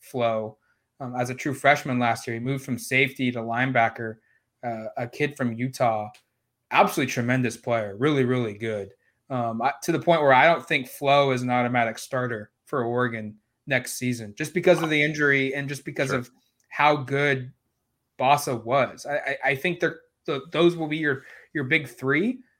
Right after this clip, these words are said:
Speaker 1: um, and all three will play a ton, but I just don't automatically put Flo number one in the depth chart.
Speaker 2: No doubt. Uh, <clears throat> excuse me.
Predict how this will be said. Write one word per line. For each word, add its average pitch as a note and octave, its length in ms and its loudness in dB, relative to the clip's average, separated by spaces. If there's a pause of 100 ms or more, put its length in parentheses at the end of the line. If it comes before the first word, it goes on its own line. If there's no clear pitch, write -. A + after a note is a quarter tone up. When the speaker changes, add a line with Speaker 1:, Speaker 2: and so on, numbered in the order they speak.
(180)
Speaker 1:
um, B2+ 600 0 (420)
and C#3+ 400 0
all D#3+ 160 6
three F3 220 2
will D#3+ 120 4
play D#3+ 300 2
a C3 60 0
ton, F3 480 -4
but - 220 -2
I E3 120 6
just A3 160 -2
don't F3 220 0
automatically D3+ 880 0 (200)
put - 240 -2
Flo C#3+ 680 2 (340)
number D3 260 -6
one C3+ 240 -2
in C3 60 -4
the A#2+ 80 -8
depth A#2 240 -8
chart. - 280 -16 (920)
Speaker 2:
No C3 120 -2
doubt. A2 380 2
Uh, G#2+ 240 -4 (340)
<clears throat> - 340 -14
excuse D3+ 560 0
me. F#2+ 100 -12